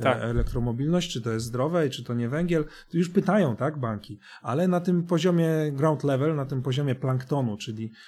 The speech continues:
Speaker 2: powiedzmy, że indywidualnego inwestora, który inwestuje nawet i tysiąc złotych, tak? Może ktoś powie, że to małe kwoty, czy pięćdziesiąt złotych, czy sto, czy dwieście, czy tysiąc,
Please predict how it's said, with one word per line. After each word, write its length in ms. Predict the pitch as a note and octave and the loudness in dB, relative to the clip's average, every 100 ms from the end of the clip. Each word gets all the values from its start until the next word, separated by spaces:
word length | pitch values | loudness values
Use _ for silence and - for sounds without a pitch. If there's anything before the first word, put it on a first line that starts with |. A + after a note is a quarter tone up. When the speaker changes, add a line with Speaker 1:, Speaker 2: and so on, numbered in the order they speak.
| - | -18
Speaker 2:
powiedzmy, 420 | - G#2+ A#2+ A#2+ A2+ | -10 -8 -6 -4 -4
że 240 | A#2 A2 - _ _ _ - | -4 -6 -10 _ _ _ -8
indywidualnego 680 | D3+ C#3+ C3+ C3+ C#3 C3+ C3 | 0 2 2 2 2 0 2
inwestora, 500 | B2+ B2+ B2+ A#2 D3 | 2 0 -2 -2 -2
który 260 | - B2+ C3 | 0 0 2
inwestuje 400 | B2+ C3 C3+ C#3 | 2 0 -2 0
nawet 340 | G3+ F3 E3+ | 0 0 -4
i 40 | |
tysiąc 320 | C3+ D#3 D3+ C3 | -8 -4 -4 0
złotych, 360 | C#3 C3 - - | 0 -2 -6 -8
tak? 200 | D3 A#2+ | -6 -4
Może 200 | A#2+ B2 | -4 -4
ktoś 200 | C3 C3 | -8 -6
powie, 200 | B2+ B2+ | -4 -4
że 60 | |
to 80 | B2+ | -2
małe 240 | C3 C#3 | -2 -2
kwoty, 340 | C3 - D#3+ A#2 | -2 -4 -2 -4
czy 120 | G#2+ | -6
pięćdziesiąt 360 | C3+ C#3+ D3+ B2 | -6 -4 -2 -2
złotych, 240 | B2 A#2 | -2 -4
czy 140 | A2+ | -6
sto, 180 | A2+ C3+ | -6 -6
czy 140 | C3 A#2+ | -6 -6
dwieście, 340 | A#2+ B2+ B2 | -4 -4 -6
czy 160 | - A#2+ | -10 -8
tysiąc, 400 | A#2 C3 F3 | -8 -4 -6